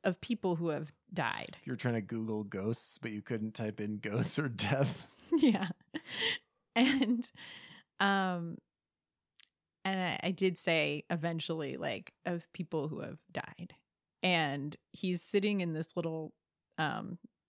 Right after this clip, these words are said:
Speaker 1: kid-size armchair we have in their room. And there's a mirror, uh,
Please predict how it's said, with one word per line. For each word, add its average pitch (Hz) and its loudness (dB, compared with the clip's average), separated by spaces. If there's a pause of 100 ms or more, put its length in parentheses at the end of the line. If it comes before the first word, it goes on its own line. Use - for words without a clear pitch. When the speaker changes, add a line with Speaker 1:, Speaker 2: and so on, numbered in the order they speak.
(200)
Speaker 1:
kid-size 165 0
armchair 170 -2
we 175 -2
have 165 -2
in 165 -2
their 151 -4
room. 160 -4 (560)
And 170 2
there's 156 0
a 160 2
mirror, 160 4 (500)
uh, 151 -2